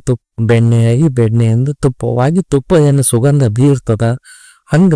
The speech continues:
ನಮ್ ಜೀವನ ನಾವು ಮಾಡ್ಕೊಂತ ಉಳಿ ನಿಂದದವ್ರ ಎದುರು. ಅವ್ರಿಗೇನು ಭಯನ್ ಬೇಕಾಗಿಲ್ಲ, ಅವ್ರಿಗೆ ನಾವು ದ್ವೇಷಿಸೋದು ಬೇಕಾಗಿಲ್ಲ. ಅವ್ರಿಂದ ನನ್-, ಅವ್ರ ಮುಂದೆ ನಾವು ಚಂದಾಗಿ ಬೆಳೆದು ನಿಂತೇವಂದ್ರೆ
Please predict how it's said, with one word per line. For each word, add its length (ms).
ನಮ್ 180
ಜೀವನ 360
ನಾವು 220
ಮಾಡ್ಕೊಂತ 400
ಉಳಿ 160
ನಿಂದದವ್ರ 600
ಎದುರು. 220
ಅವ್ರಿಗೇನು 600
ಭಯನ್ 340
ಬೇಕಾಗಿಲ್ಲ, 540
ಅವ್ರಿಗೆ 500
ನಾವು 140
ದ್ವೇಷಿಸೋದು 680
ಬೇಕಾಗಿಲ್ಲ. 640
ಅವ್ರಿಂದ 460
ನನ್-, 180
ಅವ್ರ 140
ಮುಂದೆ 300
ನಾವು 160
ಚಂದಾಗಿ 460
ಬೆಳೆದು 360
ನಿಂತೇವಂದ್ರೆ 760